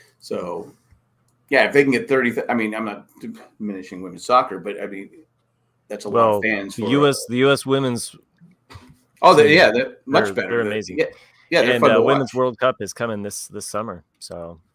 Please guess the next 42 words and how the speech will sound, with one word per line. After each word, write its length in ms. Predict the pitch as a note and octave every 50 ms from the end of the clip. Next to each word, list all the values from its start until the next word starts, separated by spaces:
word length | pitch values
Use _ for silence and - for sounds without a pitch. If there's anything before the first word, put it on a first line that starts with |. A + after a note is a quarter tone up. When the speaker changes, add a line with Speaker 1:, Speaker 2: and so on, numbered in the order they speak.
| _ _
Speaker 2:
looking 220 | - F#2+ - G2 F#2
forward 260 | - G2 F#2 F2+ E2
to 60 | - -
that. 220 | F2 G2+ A2+ - - _ _ _ _ _ _ _ -
Speaker 1:
It's 140 | D3+ D3 D#3+
more, 200 | F3+ F3+ E3+ -
Speaker 2:
So 80 | E3+ D3 C3+ - - C#3
Speaker 1:
actually, 300 | C3+ - - - C3+ A2+
I 140 | C3 A#2
enjoy 280 | B2 B2 A#2 B2 C3 B2+
watching 360 | A#2 A#2+ A#2 A#2 A#2+ - A2 G2+
the 100 | G2 F#2
Women's 300 | G#2 A2+ A#2 G#2 F#2+ G2
World 240 | F#2+ F#2 F2+ F2+
Cup 180 | - G#2 - -
more 160 | F#2+ G2 F#2+
than 80 | F#2 F2+
the 80 | E2+
Men's 220 | F#2 F#2 F#2 F2+ F2+
World 200 | E2+ D#2 D2+ -
Cup, 240 | - - - - -
if 120 | - _
that 200 | - F2+ - -
makes 460 | - - - - - - - - - -
Speaker 2:
Yeah, 360 | F3 B3+ D4+ - - - -
no, 320 | G#3 A3+ C#4+ E4 D#4 G#3 D#3
I 80 | D#3+
mean, 160 | E3 E3+ E3
it's 180 | E3 E3 D#3+ -
like, 200 | E3+ E3 D#3+ -
uh, 120 | D#3+ D3+
why 420 | C3+ G#2 C3+ C#3+ D3 D3 D3 D3 D3
I 180 | C#3+ C#3+ C3+ -
enjoy 320 | - C3 A#2+ B2 C#3 C3+ C3+
watching 400 | B2+ C3 C3 A#2+ - B2 A2+ G#2+
women 300 | G2+ B2 C#3+ F#3+ F#3 C3
wrestle 340 | A2+ A2+ A2 A2 - - A2+
more 240 | G#2+ A2+ A#2 A#2 A2
than 120 | G#2+ G#2
men, 380 | G#2 A#2 D3 E3 A#2+ D#2 F2 F#2 F2+ - _ _ _
you 120 | - G#2+ G#2
know? 320 | G#2 G#2 G#2+ A#2 B2+ C#3+